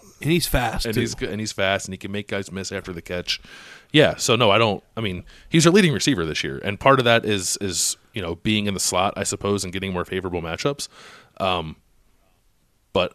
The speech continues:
Speaker 2: I f-, if they decide to move him outside next year, I fully believe he's capable of having the same kind of seasons that Garrett Wilson and Chris Olave had this year. Um, when it's all said and done,
Speaker 1: He actually might
Speaker 2: like
Speaker 1: have,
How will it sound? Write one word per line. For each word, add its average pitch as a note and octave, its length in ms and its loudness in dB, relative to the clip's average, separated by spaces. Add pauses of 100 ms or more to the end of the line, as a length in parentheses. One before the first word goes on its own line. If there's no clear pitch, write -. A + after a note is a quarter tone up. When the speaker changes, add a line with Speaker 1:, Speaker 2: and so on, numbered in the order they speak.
(120)
Speaker 2:
I F#2 60 -4
f-, - 400 -8
if - 140 -10
they A2+ 120 0
decide A2 360 2
to G2 80 -8
move G2 240 -4
him F#2+ 100 -4
outside F2+ 380 0
next D#2+ 240 -6
year, E2 160 -4
I D#2 60 -6
fully F2 380 -8
believe D#2+ 460 -10
he's E2 220 -8
capable D#2+ 400 -8
of D#2 80 -10
having D#2 360 -8 (720)
the D2+ 80 -8
same F2 240 -2
kind E2+ 180 -4
of D2+ 80 -4
seasons E2+ 320 -6
that D2+ 80 -10
Garrett D#2+ 240 -6
Wilson D#2+ 220 -2
and D#2 60 -12
Chris E2 200 -6
Olave D2 340 -8
had D2+ 180 -12
this - 200 -6
year. - 180 -12 (640)
Um, C#2 320 -8 (240)
when A2+ 120 4
it's A2 140 2
all C3+ 140 6
said C3 200 2
and A2 140 -2
done, A2 160 4
Speaker 1:
He D3 60 8
actually E3 240 4
might C#3+ 240 4
Speaker 2:
like - 80 -4
Speaker 1:
have, A#2+ 420 0